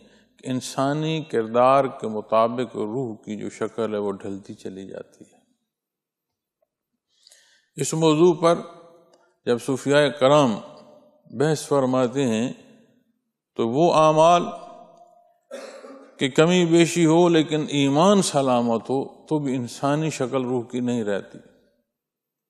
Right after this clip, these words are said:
हैवानी शक्ल में तब्दील होना शुरू हो जाती है, लेकिन हलाल।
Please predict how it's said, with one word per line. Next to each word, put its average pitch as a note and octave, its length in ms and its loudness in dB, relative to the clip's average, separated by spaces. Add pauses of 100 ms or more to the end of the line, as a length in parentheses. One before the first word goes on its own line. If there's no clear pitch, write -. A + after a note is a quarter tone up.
(580)
हैवानी C3+ 420 -2
शक्ल B2+ 360 -4
में A2+ 300 -6 (260)
तब्दील A#2 400 -2
होना A2+ 260 -2
शुरू A2 280 -6
हो G#2 100 -6
जाती G2+ 360 -6
है, G#2 60 -4
लेकिन G#2 340 -8
हलाल। F#2+ 440 -6